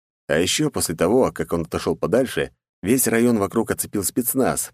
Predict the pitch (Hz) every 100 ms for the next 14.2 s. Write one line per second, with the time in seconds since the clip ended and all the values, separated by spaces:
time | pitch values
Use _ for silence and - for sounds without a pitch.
0 | - 80 82 78 - 78 87 87 85 117
1 | - 65 65 62 _ _ _ _ - 80
2 | 113 233 131 123 101 110 98 85 98 90
3 | 78 - 90 92 90 - 85 82 90 80
4 | 76 82 82 82 78 78 90 90 73 65
5 | - _ _ _ _ - 120 120 120 139
6 | 127 78 - 82 82 90 101 95 87 80
7 | 98 98 82 87 92 101 101 76 67 -
8 | _ _ _ _ _ _ _ _ _ _
9 | _ - - - 98 117 131 127 110 -
10 | - _ - 98 82 85 80 80 80 78
11 | 82 85 92 85 85 82 82 98 90 82
12 | 69 - _ _ _ - 113 120 117 131
13 | 113 123 127 113 135 110 113 113 110 101
14 | 78